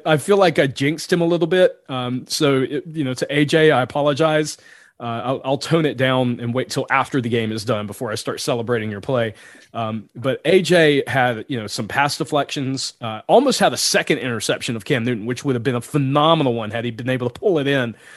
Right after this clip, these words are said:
Um, but yeah, A-, A J continues to be our, one of our best defensive players.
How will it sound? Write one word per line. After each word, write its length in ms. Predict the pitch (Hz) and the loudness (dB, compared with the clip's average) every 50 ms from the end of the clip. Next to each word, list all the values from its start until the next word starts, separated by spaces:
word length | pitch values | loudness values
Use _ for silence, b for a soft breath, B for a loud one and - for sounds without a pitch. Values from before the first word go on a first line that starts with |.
| B B B B B B B | B B B B B B B
Um, 440 | - 127 127 123 117 110 110 107 98 _ _ _ _ | -4 -2 0 0 0 -2 -4 -8 -10 _ _ _ _
but 200 | - 131 127 - | -6 -6 -2 2
yeah, 240 | 147 160 143 131 123 117 | 4 4 4 4 2 2
A-, 240 | 139 170 180 - 156 | 2 2 2 4 4
A 120 | 175 170 | 2 4
J 200 | 143 151 160 147 | 4 4 2 2
continues 540 | 123 - 135 - - 143 147 139 131 - - | 2 -4 -6 -4 -4 -2 -2 -2 -4 -4 -6
to 80 | - | -6
be 200 | 110 127 123 117 | -4 -2 0 0
our, 160 | 113 113 113 113 | 0 -2 -4 -6
one 280 | - 147 135 135 131 | -8 -4 -2 -2 0
of 60 | 123 | 0
our 100 | 117 110 | -2 -2
best 240 | 98 107 110 104 - | -2 -4 -4 -4 -6
defensive 340 | - 107 - 110 107 - - | -10 -10 -12 -10 -12 -12 -12
players. 300 | - 117 104 98 98 | -10 -10 -10 -10 -10